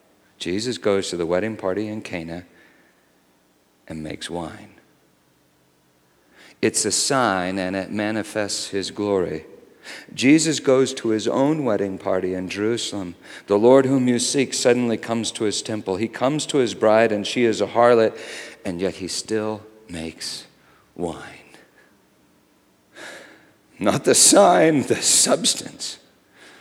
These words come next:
Not the manifestation of his glory, his glory.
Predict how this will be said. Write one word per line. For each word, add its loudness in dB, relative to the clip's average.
Not 8
the 8
manifestation 6
of 2
his -6
glory, -8
his -8
glory. -12